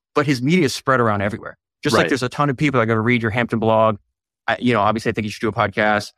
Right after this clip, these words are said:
Speaker 1: If you do fucking short form, whatever, it's like, that's gonna be spread out like that. And then, you know, one percent, five percent of those are gonna convert into members. And, like, the more members you have, the more data you have, the more data you have, the more members you have, and it just keeps going. So to answer your question, I just hit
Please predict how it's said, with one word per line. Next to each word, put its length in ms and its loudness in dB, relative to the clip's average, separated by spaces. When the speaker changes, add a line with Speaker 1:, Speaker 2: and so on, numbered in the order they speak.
Speaker 1:
If 220 -6
you 80 -4
do 180 0
fucking 360 -2
short 260 -2
form, 160 0
whatever, 320 2
it's 100 -4
like, 140 -6
that's 200 -2
gonna 120 -4
be 100 -4
spread 280 -2
out 140 2
like 140 -4
that. 280 0
And 160 0
then, 220 -2
you 80 -4
know, 220 -2
one 180 0
percent, 260 -6
five 240 0
percent 220 -2
of 60 0
those 140 -4
are 40 -18
gonna 120 -6
convert 260 -4
into 120 -16
members. 480 -4
And, 80 -6
like, 140 -4
the 80 -4
more 180 2
members 240 0
you 80 0
have, 160 0
the 80 -6
more 240 -2
data 180 2
you 120 2
have, 280 -2
the 80 -10
more 160 -2
data 200 0
you 100 2
have, 120 0
the 60 -6
more 100 -2
members 280 -2
you 60 -2
have, 200 0
and 80 -10
it 20 -16
just 140 -16
keeps 180 -8
going. 280 -2
So 180 0
to 220 -4
answer 120 0
your 60 -6
question, 340 -2
I 60 0
just 160 -4
hit 160 0